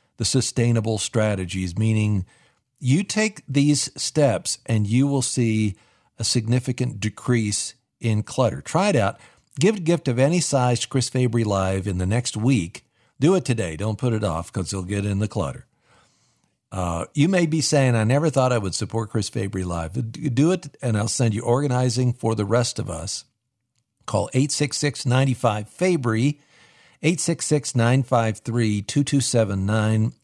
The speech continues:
or go to chris fabry live dot org, and you can scroll down and see how to be a friend or partner right there. chris fabry live dot org.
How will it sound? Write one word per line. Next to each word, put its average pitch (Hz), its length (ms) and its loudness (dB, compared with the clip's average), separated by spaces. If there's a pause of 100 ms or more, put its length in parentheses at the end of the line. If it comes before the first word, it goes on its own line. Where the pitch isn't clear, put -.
or 151 80 2
go 151 120 4
to 139 60 0
chris - 280 -2
fabry 139 360 2
live 107 520 0
dot 85 360 -6
org, 110 680 0 (920)
and - 160 -4
you 104 80 -6
can 101 140 -2
scroll 107 320 0
down 98 240 0
and 90 120 -2
see 95 200 -2
how 90 160 -2
to 82 100 -6
be 78 160 -8
a 71 100 -10
friend 101 300 -2
or 82 80 -8
partner 90 380 -4
right 85 260 -8
there. 71 260 -12 (300)
chris 147 220 0
fabry 135 340 2
live 120 540 0
dot 95 320 -4
org. 80 420 -8